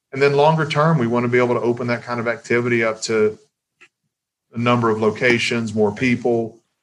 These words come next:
But, uh, yeah, you know, we, we pulled resources together from a lot of great partners that, that we work with. And,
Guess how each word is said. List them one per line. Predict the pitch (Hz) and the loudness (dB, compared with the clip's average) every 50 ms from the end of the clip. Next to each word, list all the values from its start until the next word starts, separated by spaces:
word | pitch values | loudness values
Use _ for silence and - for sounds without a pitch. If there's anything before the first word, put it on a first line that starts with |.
| _ _ _ _ _ - | _ _ _ _ _ -6
But, | 110 110 110 110 | -4 -4 -2 -2
uh, | 113 113 113 113 110 113 135 | -2 -2 -2 -2 -2 -2 -2
yeah, | 147 156 | 0 0
you | 135 120 113 | 0 2 0
know, | 113 | 0
we, | 110 120 123 131 | 0 0 0 0
we | 127 131 123 123 | -2 -4 -6 -6
pulled | 120 - 135 123 120 120 | -4 -2 -2 -2 0 0
resources | 123 117 - - 120 107 107 - 110 104 | 0 0 0 0 -2 -2 -2 -6 -8 -6
together | 110 110 113 110 107 | -4 -2 0 0 0
from | 107 110 101 101 | -2 -2 -6 -6
a | 98 | -4
lot | 101 110 113 117 120 | -2 0 0 0 0
of | 117 | -2
great | 117 120 117 113 113 - | -2 0 -2 -2 -2 -4
partners | - 110 107 104 101 110 107 104 107 104 104 - | -4 -2 -2 -2 -2 -4 -6 -4 -6 -6 -8 -8
that, | - 107 104 - - | -6 -6 -6 -4 -4
that | 104 95 | -8 -6
we | 104 110 107 | -6 -6 -4
work | 104 107 107 107 107 - | 0 0 0 0 0 2
with. | 110 107 107 107 107 - | 2 4 4 4 2 0
And, | 104 104 101 101 | -6 -8 -8 -8